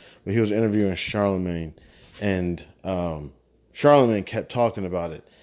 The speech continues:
How much? Get the audio out. Get the audio out. Get the R S S link up. Uh, this is the way to go about it. You know,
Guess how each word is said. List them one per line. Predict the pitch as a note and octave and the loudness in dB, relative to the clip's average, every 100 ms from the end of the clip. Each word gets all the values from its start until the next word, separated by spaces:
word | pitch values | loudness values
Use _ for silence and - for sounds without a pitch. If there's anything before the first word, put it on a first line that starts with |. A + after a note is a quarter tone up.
| _ - | _ -6
How | A#2 | -2
much? | A2+ A#2 G2 - - _ _ _ | 2 4 2 -2 -14 _ _ _
Get | G2 A#2+ A#2 | 2 2 4
the | - - | 2 2
audio | A2 A2+ A2 A2 G#2 G#2 | 4 6 6 4 4 4
out. | F#2+ E2+ - | 2 0 -2
Get | G#2+ G#2+ | -2 2
the | A2+ | 2
audio | E2+ A2 G#2+ G#2+ G#2+ G#2+ | 4 4 4 4 4 4
out. | G#2+ F#2+ D#2+ - _ - | 4 2 -2 -12 _ -10
Get | F2 A2 - | -2 0 2
the | A2 | 6
R | A#2+ A2+ | 6 6
S | A2 - | 2 2
S | G#2+ G2+ G#2+ | 2 2 -2
link | G2 F2+ - | -4 -4 -4
up. | E2+ D2+ - _ _ _ _ | -6 -6 -12 _ _ _ _
Uh, | F2+ F#2 | -4 -2
this | F2 B2 A#2+ | 4 4 4
is | A2 | 0
the | G#2+ | 0
way | A2 G#2+ | 2 4
to | G#2 | 2
go | G#2+ G2+ | 0 0
about | F#2 G#2 G2 E2+ | 2 2 2 0
it. | - - _ _ _ _ | -6 -18 _ _ _ _
You | F#2+ G2+ | -2 0
know, | F#2+ F2 E2 D2+ | 0 -2 -4 -8